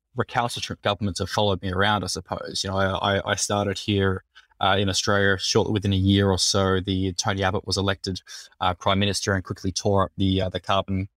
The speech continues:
pricing regime that we had in place at the time. I moved to the U S within a year. Donald Trump was elected, tore up the Clean Power Plan and withdrew from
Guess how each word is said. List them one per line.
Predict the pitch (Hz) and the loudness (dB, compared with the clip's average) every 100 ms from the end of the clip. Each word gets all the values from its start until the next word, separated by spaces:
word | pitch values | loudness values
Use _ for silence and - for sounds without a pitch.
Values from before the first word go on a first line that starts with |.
| - | -10
pricing | - 95 110 | -4 -2 0
regime | 98 95 98 98 | 0 2 0 0
that | 95 | -2
we | 98 | -2
had | 98 | 0
in | 92 | 0
place | 98 95 | -2 -2
at | - | -6
the | - | -4
time. | 104 101 98 98 - _ _ _ - | 0 2 2 -2 -6 _ _ _ -4
I | 95 | 0
moved | 98 98 - | 2 0 0
to | |
the | - | -4
U | 90 98 98 | -2 2 2
S | 92 - | 2 0
within | 107 95 95 | 0 -2 0
a | |
year. | 92 95 95 | 2 2 2
Donald | 92 95 92 | 2 0 -2
Trump | - 101 90 | -2 -4 -2
was | 95 | -4
elected, | 95 90 - 98 - - | -2 -2 -2 -4 -4 -6
tore | 107 101 | 2 2
up | - | 2
the | |
Clean | - 98 92 | -6 -4 -2
Power | 98 95 | 0 0
Plan | 92 104 95 95 95 120 - | 0 0 2 2 0 -6 -4
and | 92 92 | -2 -2
withdrew | - - 98 | -6 -4 -2
from | 95 98 95 | -2 -4 -4